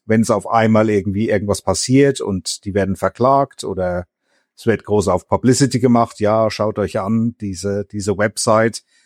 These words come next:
tönt groß, dass sie accessible sind, aber sie sind sie nicht.“ Dass wir dann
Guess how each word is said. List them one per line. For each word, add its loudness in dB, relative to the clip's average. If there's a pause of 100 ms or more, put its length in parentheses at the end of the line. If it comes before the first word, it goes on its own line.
(240)
tönt 0
groß, 2
dass 0
sie 2
accessible 0
sind, -2
aber 0
sie -10
sind -4
sie -10
nicht.“ 0 (640)
Dass -2
wir 4
dann 0